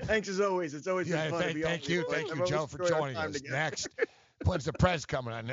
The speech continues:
Speaker 2: Great, we got the Prez to follow this
Speaker 1: Oh.
Speaker 2: up. They say this show's really ending well. Um, <laughs> so, looking, though, at the totals this week, uh, Pisa Pia, um,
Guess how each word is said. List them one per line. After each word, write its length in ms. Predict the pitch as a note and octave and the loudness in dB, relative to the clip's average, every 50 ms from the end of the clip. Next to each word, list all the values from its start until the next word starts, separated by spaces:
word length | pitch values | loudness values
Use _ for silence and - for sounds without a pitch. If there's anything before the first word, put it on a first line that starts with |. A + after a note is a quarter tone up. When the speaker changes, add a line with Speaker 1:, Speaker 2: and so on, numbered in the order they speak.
| C3+ A#2 F#2 | -6 -6 -4
Speaker 2:
Great, 240 | - D3 C#3+ C#3+ B2 | -2 -2 -2 -2 -2
we 60 | B2 | -4
got 100 | C#3 C3 | -6 -6
the 160 | - - C#4 | -6 -6 -4
Prez 280 | C3+ - E3 E3 C#3+ - | -2 0 0 -2 -2 -2
to 80 | D3 B2 | -4 -2
follow 260 | - D3+ D3 C3+ C3 | 0 2 2 2 2
this 240 | D3+ D3+ C3+ - - | 2 0 0 -2 -4
Speaker 1:
Oh. 40 | |
Speaker 2:
up. 120 | G2 F#2 G2 | -6 -6 -4
They 100 | C3 A#2+ | -4 -4
say 160 | - - C3+ | -4 -4 -2
this 160 | A#2+ D3+ - | -2 0 0
show's 300 | - - C#3+ C3+ B2+ G2 | 0 0 0 0 -2 -2
really 240 | B2 C3+ B2+ A#2+ A#2 | -4 -4 -2 -2 -2
ending 200 | A#2 A2+ A2 A2 | -2 -2 -2 -2
well. 220 | G#2+ G#2+ A#2+ B2 - - - - - - - - - | 0 0 -2 -2 -6 -10 -20 -20 -20 -20 -20 -6 0
Um, 520 | E3+ E3 E3 E3 D#3+ D#3+ D#3 D#3 D3 C3+ - - E3+ C3 - - - C3 - - | 4 6 6 6 6 4 2 2 0 0 -2 -2 -4 -4 -6 -8 -12 -12 -12 -12
<laughs> 500 | - - - - - - - _ - - | -16 -18 -18 -18 -20 -20 -20 _ -2 4
so, 320 | - G3 F#3+ F3+ E3 C#3+ - - - _ _ _ _ _ - | 8 8 8 8 6 2 -2 -8 -20 _ _ _ _ _ 4
looking, 340 | G3 A3+ G#3 B3+ C4 B3+ B3 | 4 4 4 2 -2 2 4
though, 360 | B3+ B3+ B3 B3 A#3+ A3 G#3+ - _ _ _ _ _ _ _ - | 6 6 8 6 6 4 0 -6 _ _ _ _ _ _ _ 4
at 200 | F#3 G3 G#3 - | 6 6 6 4
the 80 | F#3 | 2
totals 420 | E3+ - E3 A3 C4 C#4 C4+ G#3+ D#3+ | 4 8 8 8 8 6 2 -2 -2
this 220 | F3 E3+ D3 - | -2 -2 -2 -2
week, 300 | D#3 E3+ D#3+ D3+ - - | -2 -2 -2 -2 -2 0
uh, 520 | D#3 D#3 D3+ D3 D3 C#3+ C#3 C#3 C3+ C3 B2+ G#2+ - _ _ _ _ | 2 4 4 2 2 0 0 0 -2 -2 -4 -6 -10 _ _ _ _
Pisa 320 | - G3 G#3 G3+ E3+ E3 D3 | 0 0 2 2 2 2 2
Pia, 380 | - D3 D#3 D#3+ F#3 G#3+ A#3 - _ _ _ _ _ _ _ _ _ - | 2 2 2 2 0 -2 -4 -8 _ _ _ _ _ _ _ _ _ 2
um, 440 | F3 E3+ E3+ E3 E3 D#3+ D#3 D3+ | 4 4 6 6 6 4 4 2